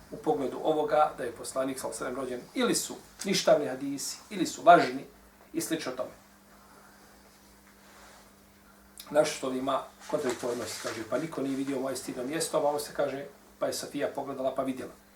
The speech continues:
Tako da, ovi hadisi su, znači, kontradiktorni i slabi. I ne mogu poslužiti, znači, kao dokaz.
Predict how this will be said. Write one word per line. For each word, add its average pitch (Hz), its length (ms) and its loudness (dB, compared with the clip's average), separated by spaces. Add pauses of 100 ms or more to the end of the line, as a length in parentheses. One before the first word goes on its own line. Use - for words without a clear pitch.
(4000)
Tako 151 300 2
da, 120 280 4 (840)
ovi 139 160 -2
hadisi 117 320 -4
su, - 140 -6
znači, 123 320 -6
kontradiktorni 135 800 -4
i - 60 -8
slabi. - 380 2 (1500)
I 135 40 -6
ne 127 100 0
mogu 135 260 -2
poslužiti, 135 300 -8
znači, 120 240 -8
kao 131 320 2 (200)
dokaz. 120 500 -4